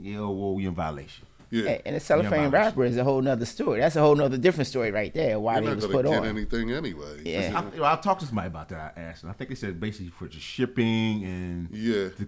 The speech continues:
Speaker 1: co-,
Speaker 3: Yeah.
Speaker 1: for protection,
Speaker 3: Well,
Speaker 1: consumer protection more so.
Speaker 3: Well, well, when they first, the,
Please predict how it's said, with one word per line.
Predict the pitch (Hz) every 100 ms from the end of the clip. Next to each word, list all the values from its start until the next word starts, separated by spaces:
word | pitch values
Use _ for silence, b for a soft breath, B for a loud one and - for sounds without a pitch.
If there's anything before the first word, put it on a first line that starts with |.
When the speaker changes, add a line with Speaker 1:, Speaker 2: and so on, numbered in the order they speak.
| -
Speaker 1:
co-, | 101 - b b - 117
Speaker 3:
Yeah. | -
Speaker 1:
for | 110
protection, | 113 - 147 -
Speaker 3:
Well, | 165 165
Speaker 1:
consumer | - - 120 - 156 131
protection | 104 - 135 - - 82
more | 90
so. | - 95 73 -
Speaker 3:
Well, | 165 151 131 - -
well, | 143 135
when |
they | 143
first, | 160 180 165 151 - - - - - - - - - -
the, | -